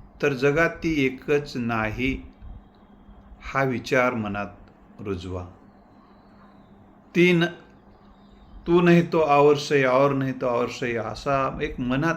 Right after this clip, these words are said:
तिला म्हणू नका. तुमच्या मनात एक भाव ठेवा, जगात अनेक माणसं आहेत, अनेक व्यक्ती आहेत, अजून त्यांच्या सहवासात तुम्ही गेला नाहीत.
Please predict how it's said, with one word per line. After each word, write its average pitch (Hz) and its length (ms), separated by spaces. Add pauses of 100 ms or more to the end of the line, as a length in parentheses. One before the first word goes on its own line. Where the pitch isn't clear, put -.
तिला 190 160
म्हणू 208 240
नका. 117 320 (1300)
तुमच्या 117 240
मनात 110 400
एक 95 160
भाव 104 360
ठेवा, 110 480 (480)
जगात 110 380
अनेक 123 360
माणसं 104 420
आहेत, 98 300 (640)
अनेक 110 380
व्यक्ती 98 320
आहेत, 95 380
अजून 98 280
त्यांच्या 98 280
सहवासात 98 480
तुम्ही 101 280
गेला 95 320
नाहीत. 98 320